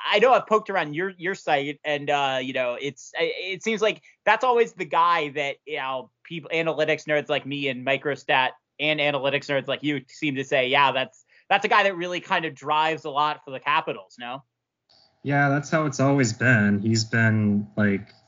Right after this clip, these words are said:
Speaker 2: it's kind of an extreme comparison, but, like, in Nashville, Laviolette had Roman Josi to kind of, like, defer to, defer to, to get the, to get the puck out of the zone and lead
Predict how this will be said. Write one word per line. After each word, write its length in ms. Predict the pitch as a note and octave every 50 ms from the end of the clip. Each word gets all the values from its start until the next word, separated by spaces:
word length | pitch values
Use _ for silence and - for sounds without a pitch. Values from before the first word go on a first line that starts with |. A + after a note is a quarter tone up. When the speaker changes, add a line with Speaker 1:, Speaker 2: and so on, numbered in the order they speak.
| _ - - -
Speaker 2:
it's 160 | B2+ B2 -
kind 180 | - B2+ A2+ A2
of 60 | G2+
an 60 | G#2 G2
extreme 340 | F#2+ - - - A2+ G2+
comparison, 760 | G#2 G2+ F#2 - A2 G#2+ G2+ G2 F#2+ - - G2+ F#2+ G2 G2 F2+
but, 160 | F#2+ F#2+ F#2+
like, 340 | F#2+ F#2+ F#2+ F#2 F2+ - - - _ -
in 360 | B2 A2+ G#2 F#2+ F#2+ F2+ F#2+
Nashville, 480 | G#2+ A2 A2+ G#2+ - - - G2+ F#2+ F#2
Laviolette 480 | G2+ G2+ F#2+ F#2 G2+ F#2+ F#2+ F#2+ F2
had 180 | F#2 F#2+ F2+ F#2
Roman 320 | G2+ G2+ F#2 F#2+ F2 F2+
Josi 480 | F#2+ F#2+ G2 G2 F#2+ - - F2 F2 F2
to 60 | F2
kind 260 | F2 - G2 F#2 F2+ F2+
of, 120 | F2 - - _ _ _ _ _ _ _ _ _ _ _ _ _ _ _ - -
like, 160 | G2+ F#2+ -
defer 380 | A2+ G#2+ - - A#2 G#2 G2+
to, 360 | G2 - - G#2+ G2 F#2+ F#2+ F2+ - - _ _ _ _ _ -
defer 300 | - C#3+ B2+ - D#3+ D3 B2+
to, 340 | - - D3 B2+ B2+ B2+ A#2
to 60 | A#2+
get 180 | A2 A2+ A2+ -
the, 140 | A2 G#2 - - _ _ -
to 220 | - - G#2+ G2+
get 160 | G2 - G#2+ G#2
the 80 | G#2
puck 280 | - - A2 G#2 G2+ -
out 120 | G#2 G2+
of 60 | G2+
the 80 | F#2+ G2
zone 320 | F#2+ G2 G2+ G2 G2 F#2+
and 160 | F#2 F#2 F#2 F2+
lead 220 | F#2+ F#2+ F#2 F2